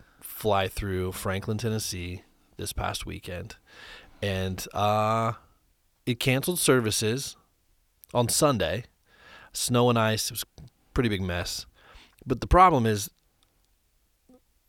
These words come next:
we have had nine and a half inches of snow in Nashville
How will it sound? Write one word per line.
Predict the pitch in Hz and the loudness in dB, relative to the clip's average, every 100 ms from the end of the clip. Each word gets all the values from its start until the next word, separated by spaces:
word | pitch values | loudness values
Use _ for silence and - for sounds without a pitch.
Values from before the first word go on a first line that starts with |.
| _ | _
we | 120 117 131 131 127 - | -4 2 4 4 2 0
have | - 120 113 110 | 0 2 4 2
had | 104 113 104 98 | 2 4 4 0
nine | 104 107 113 127 147 | -2 0 2 4 2
and | 135 | 2
a | 110 | 2
half | 113 117 - | 2 2 0
inches | 110 110 113 101 | -4 -2 -2 -4
of | 92 | -2
snow | - - 104 90 90 - | -2 0 0 0 -4 -4
in | 110 | -2
Nashville | 107 98 - - - - | 0 0 -2 -6 -8 -10